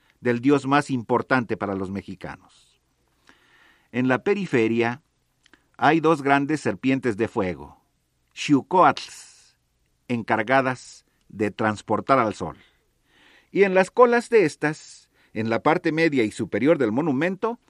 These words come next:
están los glifos que indican el año trece caña, como el de la creación del quinto sol. Era en la que se vivía y que corresponde, para algunos autores, a la fecha de consagración de la estela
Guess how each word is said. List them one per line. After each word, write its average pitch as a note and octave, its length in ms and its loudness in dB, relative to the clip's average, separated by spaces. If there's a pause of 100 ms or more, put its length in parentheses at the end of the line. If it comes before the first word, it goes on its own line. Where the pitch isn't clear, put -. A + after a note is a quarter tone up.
(300)
están D3+ 320 0
los C3+ 160 0
glifos C3 400 -2
que A2+ 80 -10
indican B2 520 -2 (220)
el B2+ 160 0
año D#3+ 280 0
trece C#3 440 0
caña, A#2+ 480 0 (560)
como E3+ 260 2
el E3+ 100 4
de D3 100 2
la D3+ 160 4
creación D#3 680 0
del A2 220 -2
quinto C3 360 -2
sol. - 260 -12 (1080)
Era D#3+ 380 4 (220)
en F#2 120 -6
la F2 100 -6
que - 140 -12
se E3 160 -2
vivía D#3+ 560 -4 (440)
y F#3+ 120 -6
que G3+ 160 -2
corresponde, G#3 880 0
para G2 160 -4
algunos F3+ 360 -4
autores, D#3+ 600 0 (260)
a A2 140 0
la A2+ 160 0
fecha D#3 420 -2
de A2 140 -4
consagración A2 1000 -4 (320)
de G#2+ 160 -2
la G#2+ 80 0
estela B2+ 560 2